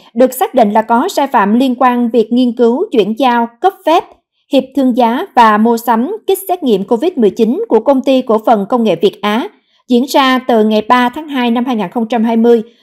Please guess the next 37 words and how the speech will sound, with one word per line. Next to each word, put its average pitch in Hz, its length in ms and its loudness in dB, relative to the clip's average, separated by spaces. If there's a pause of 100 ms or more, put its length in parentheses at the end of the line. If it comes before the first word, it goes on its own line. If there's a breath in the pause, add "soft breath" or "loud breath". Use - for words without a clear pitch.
(120)
tới 311 220 2
khi 330 140 2
cơ 294 140 0
quan 262 200 0
chức 339 180 -8
năng 226 260 -4
phát 320 140 -6
hiện. 190 240 0 (1120)
Một 277 160 2
ngày 262 140 0
sau, 285 400 0
chiều 240 200 2
ngày 240 100 0
bảy 208 160 0
tháng 302 180 -8
sáu 262 300 -2
năm 320 160 -6
hai 294 100 -6
nghìn 226 160 -4
không 262 200 -4
trăm 247 220 -2
hai 247 200 -2
mươi 240 120 0
hai, 240 320 0 (280 loud breath)
ông 269 300 2
Chu 302 120 0
Ngọc 247 200 -2
Anh 254 300 0
bị 220 140 4
Hội 220 160 0
đồng 226 180 2
Nhân 254 240 0
dân 254 220 0
thành 240 180 -4
phố 233 180 -2
Hà 330 160 -4
Nội 175 280 2